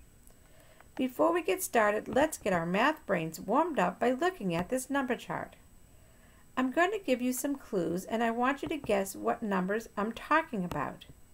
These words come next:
Ready? We'll do one together.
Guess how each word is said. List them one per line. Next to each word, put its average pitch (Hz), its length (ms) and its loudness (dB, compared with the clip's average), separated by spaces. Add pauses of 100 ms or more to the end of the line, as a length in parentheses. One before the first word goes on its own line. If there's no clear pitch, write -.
(440)
Ready? 247 440 2 (1000)
We'll 294 240 6
do 339 180 0
one 226 300 4
together. 185 640 -2